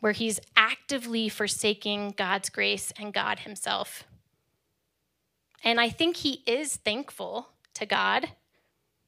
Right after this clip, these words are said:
but it seems like it's for his physical rescue.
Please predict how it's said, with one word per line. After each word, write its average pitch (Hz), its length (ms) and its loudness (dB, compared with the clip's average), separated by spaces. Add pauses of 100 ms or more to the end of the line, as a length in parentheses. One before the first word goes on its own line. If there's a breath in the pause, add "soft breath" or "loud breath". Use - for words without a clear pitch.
(120)
but 233 120 2
it 233 120 0
seems 302 380 0
like 262 240 4
it's 226 220 -2
for 208 240 2
his 208 400 -6
physical 240 640 -6
rescue. - 480 -10